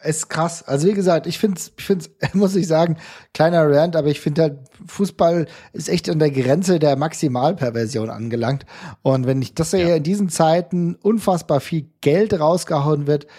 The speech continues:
Speaker 1: hey, keine Ahnung, ey, das hab ich auch kein, ha-, ha-, da gleitet's mir auch ab. Also da hab ich auch wirklich ehrlich gesagt gar keine Verknüpfung mehr zum Fußball. Vielleicht müssen die sich auch mal Gedanken machen. Das ist ja in der Bundesliga gar nicht komplett krass,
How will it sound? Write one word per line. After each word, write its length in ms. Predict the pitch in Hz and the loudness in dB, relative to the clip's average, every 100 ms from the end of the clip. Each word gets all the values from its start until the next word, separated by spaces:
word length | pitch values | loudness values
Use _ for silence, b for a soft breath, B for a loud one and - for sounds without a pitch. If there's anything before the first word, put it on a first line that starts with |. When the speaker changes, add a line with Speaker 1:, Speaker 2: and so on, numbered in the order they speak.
| B B B | B B B
Speaker 1:
hey, 180 | - - - _ _ _ _ _ _ _ _ - - | -20 -20 -20 _ _ _ _ _ _ _ _ -20 -8
keine 280 | 147 165 170 | -6 -2 0
Ahnung, 300 | 190 233 190 | 2 2 2
ey, 320 | 143 139 - - _ _ _ _ | 0 -4 -8 -16 _ _ _ _
das 400 | - 131 - - _ _ _ - | -8 -8 -10 -14 _ _ _ -12
hab 200 | - 202 | -4 0
ich 120 | 220 | 2
auch 120 | 190 | 2
kein, 180 | - 180 | 2 -2
ha-, 160 | 139 - | -2 -8
ha-, 260 | - - 143 139 160 160 160 - - 139 | -10 -10 -10 -10 -10 -10 -14 -20 -10 -4
da 100 | 175 143 | -2 0
gleitet's 520 | 151 143 247 277 - | 4 4 2 -2 -2
mir 160 | 214 | 2
auch 160 | 151 120 | 2 2
ab. 200 | 208 - | -2 -2
Also 200 | 143 143 | 0 2
da 300 | 143 139 143 | 2 2 2
hab 100 | 151 | 0
ich 100 | 190 | 2
auch 140 | 175 156 | 2 0
wirklich 220 | 180 170 | -2 -4
ehrlich 200 | 170 156 | -4 -4
gesagt 240 | 160 147 | -2 0
gar 120 | 156 151 | 0 0
keine 340 | 147 143 143 B B B | 2 0 -2 B B B
Verknüpfung 680 | - 151 143 143 214 - 330 | -4 -2 0 0 0 0 2
mehr 160 | 185 143 | 2 2
zum 160 | 147 127 | 0 -4
Fußball. 320 | - 139 151 | -4 -4 0
Vielleicht 180 | 147 147 | 2 2
müssen 180 | 175 | 0
die 80 | 180 | -2
sich 160 | 156 156 | -2 -2
auch 60 | |
mal 120 | 156 143 | 0 0
Gedanken 340 | 139 147 220 | -2 -2 0
machen. 160 | 170 139 | 0 0
Das 120 | 131 | -2
ist 120 | 214 | -2
ja 80 | 208 | 0
in 60 | |
der 80 | 160 | 0
Bundesliga 300 | 151 151 147 | 0 -2 -2
gar 140 | 123 131 | -2 -6
nicht 160 | 120 | -6
komplett 380 | - 123 196 - | -6 -6 -6 -8
krass, 280 | - 131 | -8 -8